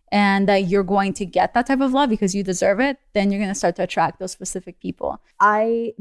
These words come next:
Speaker 2: did realize that, and I have been trying to, like, manifest that coach and manifest those things, like, whenever it's ready, whenever the universe or God or whatever you wanna call it is ready to give it to me.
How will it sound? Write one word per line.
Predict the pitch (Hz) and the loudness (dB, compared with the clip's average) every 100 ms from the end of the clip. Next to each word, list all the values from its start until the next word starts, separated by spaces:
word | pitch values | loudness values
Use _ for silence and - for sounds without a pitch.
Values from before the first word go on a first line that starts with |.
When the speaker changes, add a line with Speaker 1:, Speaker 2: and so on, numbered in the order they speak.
| 185 | -2
Speaker 2:
did | 220 220 208 | 4 4 4
realize | 196 202 190 170 175 156 151 | 2 4 4 2 2 -2 0
that, | 156 151 - - | 2 2 0 2
and | 180 | 4
I | 170 | 4
have | 170 156 175 | 4 0 0
been | 180 175 | 0 -2
trying | 170 - 190 175 175 175 180 - | -4 -2 2 4 2 0 -4 -8
to, | - 185 170 165 160 165 - - - _ - | -4 0 2 2 0 -6 -10 -20 -20 _ 0
like, | 185 185 - | 2 2 0
manifest | 196 190 196 254 214 185 - | 0 2 2 2 2 0 0
that | 185 - | -2 -2
coach | - 175 - - | 0 2 2 -2
and | - 185 180 | 0 2 4
manifest | 175 190 190 190 - | 4 2 2 0 0
those | - 180 | -2 -2
things, | - 180 170 151 170 | 0 -2 0 -4 -4
like, | 165 160 | -4 -2
whenever | 175 185 180 180 | 2 2 4 2
it's | 180 175 | 2 0
ready, | 165 165 151 156 175 | 0 2 2 2 0
whenever | 170 160 160 165 | 0 -2 0 0
the | 165 160 | -2 -2
universe | 151 151 156 160 156 151 - | -2 -2 0 2 2 0 -2
or | 156 151 | -2 -2
God | 156 151 156 | 0 2 2
or | 151 | 2
whatever | 156 160 156 | 0 -2 -4
you | 156 | -6
wanna | 156 160 | -6 -8
call | - 170 160 | -2 2 4
it | 170 185 | 4 2
is | 160 | 0
ready | 156 151 | -2 -4
to | 151 | -8
give | 151 156 | -6 -4
it | 170 | -4
to | - | -4
me. | 202 214 233 | -4 -4 -6